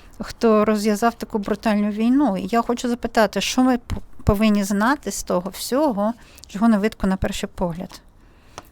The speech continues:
Так. Буду тільки прямі розглядати, бо символон тільки так. У нас Сатурн, це карта помсти, це карта, ну,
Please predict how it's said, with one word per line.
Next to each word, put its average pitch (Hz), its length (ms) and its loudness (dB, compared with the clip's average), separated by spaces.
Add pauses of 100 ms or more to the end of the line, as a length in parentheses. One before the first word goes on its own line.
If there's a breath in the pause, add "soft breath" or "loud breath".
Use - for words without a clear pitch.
(120)
Так. - 360 -10 (1900 soft breath)
Буду 220 220 0
тільки 208 320 -4
прямі 254 760 4
розглядати, 233 720 0
бо 190 380 0
символон 196 560 0
тільки 196 300 -8
так. 240 320 -4 (440 loud breath)
У 233 40 2
нас 285 180 8
Сатурн, - 480 0 (280 loud breath)
це - 180 0
карта 214 340 -2
помсти, 202 560 -2
це - 160 -6
карта, 208 480 2 (600 loud breath)
ну, 196 540 4